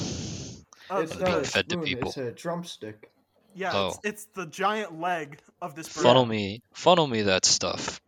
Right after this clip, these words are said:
Speaker 2: Yeah, yeah,
Speaker 3: immediately.
Speaker 2: I'm just holding it out to people's mouths,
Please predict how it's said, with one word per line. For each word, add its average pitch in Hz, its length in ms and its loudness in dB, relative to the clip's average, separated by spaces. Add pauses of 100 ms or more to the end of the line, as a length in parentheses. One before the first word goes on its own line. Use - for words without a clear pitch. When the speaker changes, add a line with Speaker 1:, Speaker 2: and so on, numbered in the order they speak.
(140)
Speaker 2:
Yeah, 104 100 -2
yeah, 95 40 -8
Speaker 3:
immediately. 90 520 0
Speaker 2:
I'm 151 140 -8
just 160 220 -12
holding 165 360 -2
it 131 100 -10
out 143 240 -8
to 117 80 -16
people's 127 500 -14
mouths, 127 340 -14